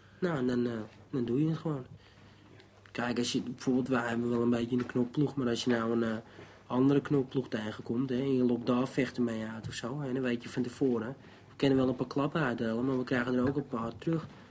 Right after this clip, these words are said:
Nou, en dat trek je eigenlijk toch niet zo aan. Want wij, want je weet van tevoren dat je er ook wel, dat je ook wel wat kan krijgen, dat je ook klerenscheuren kan krijgen.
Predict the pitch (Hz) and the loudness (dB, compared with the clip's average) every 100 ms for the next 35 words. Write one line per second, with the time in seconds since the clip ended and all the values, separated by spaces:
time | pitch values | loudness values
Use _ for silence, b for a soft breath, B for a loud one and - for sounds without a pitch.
0 | B 160 131 139 139 147 131 131 131 127 | B 0 2 2 6 4 6 2 0 -2
1 | 123 160 147 - 117 147 180 - B B | 2 4 4 2 -2 -2 -4 -10 B B
2 | B B - 135 127 135 127 - 127 127 | B B -6 -4 0 2 2 0 -2 2
3 | 135 127 - 117 104 147 139 123 123 123 | 2 2 0 -2 4 4 6 4 2 4
4 | 147 175 185 160 127 143 175 196 190 190 | 6 6 6 4 4 4 6 6 6 2
5 | 175 170 156 139 123 143 160 196 185 160 | -2 0 0 0 2 2 4 6 6 4
6 | - 165 156 147 147 135 120 | 0 0 -2 -4 -6 -6 -8